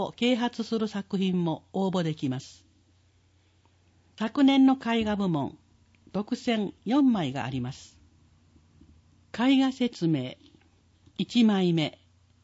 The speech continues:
瀬戸内の島々、東美和さん。海に浮かぶ島の緑、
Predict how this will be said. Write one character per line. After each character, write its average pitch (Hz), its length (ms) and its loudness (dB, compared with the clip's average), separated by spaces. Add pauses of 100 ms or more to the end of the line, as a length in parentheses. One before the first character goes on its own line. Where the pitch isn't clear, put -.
(340)
瀬 233 220 -2
戸 294 180 2
内 277 280 0
の 247 180 2
島 202 320 0
々、 147 280 -2 (600)
東 247 500 0
美 180 140 2
和 160 120 -2
さ - 180 -12
ん。 - 100 -16 (1300)
海 285 240 8
に 185 240 4
浮 156 80 -6
か 170 160 -8
ぶ 165 220 -8
島 226 340 -2
の 220 220 -4
緑、 160 380 -4